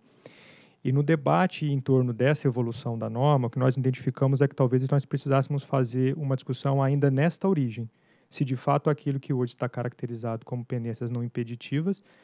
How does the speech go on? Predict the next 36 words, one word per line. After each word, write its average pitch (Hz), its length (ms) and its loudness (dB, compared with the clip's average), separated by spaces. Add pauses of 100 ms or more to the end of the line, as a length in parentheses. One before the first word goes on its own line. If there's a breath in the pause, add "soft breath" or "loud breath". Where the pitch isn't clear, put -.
(320 soft breath)
de 139 140 0
fato 127 340 0
o 127 80 -6
são, 170 380 -2 (500 soft breath)
porque 143 240 0
nós 139 240 2
temos 147 480 4
indicações 139 720 -2
de 135 240 -4
pendências 127 400 -4
não 131 80 -2
impeditivas 139 580 -4
que - 80 -6
estão 160 260 -2
por 190 200 0
anos. 117 420 -4 (600)
Então, 131 220 2
a 131 60 0
gente 135 220 -2
entende 139 280 0
que - 120 -4
esse 135 220 2
é 147 40 -2
um 147 60 -2
debate 147 380 0
que, 143 120 -8
na 147 100 0
sequência, 147 440 -6
deve 147 260 -2
vir 139 160 -2
acoplado 151 560 0
de 165 200 -2
estabelecer 165 600 -2
um 165 100 -2
bom 156 200 -2
enforcement, 120 520 -8